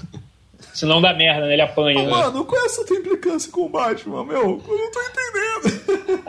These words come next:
Speaker 3: <laughs>
Speaker 1: Não, é, o, dá pra ver, cara, o personagem é uma inspiração pro Batman.
Speaker 3: Ah, não.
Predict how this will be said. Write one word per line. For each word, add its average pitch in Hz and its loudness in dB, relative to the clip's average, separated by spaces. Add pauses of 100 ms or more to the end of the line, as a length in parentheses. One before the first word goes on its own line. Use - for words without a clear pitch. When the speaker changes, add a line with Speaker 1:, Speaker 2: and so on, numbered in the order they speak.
Speaker 3:
<laughs> - -20
Speaker 1:
Não, 403 6
é, 170 6
o, 202 4 (180)
dá 208 0
pra 403 2
ver, 330 0
cara, 175 2
o 147 -2
personagem 180 0
é 277 -8
uma 330 -4
inspiração 220 -4
pro 139 -4
Batman. 113 -2
Speaker 3:
Ah, 320 -2
não. 208 -2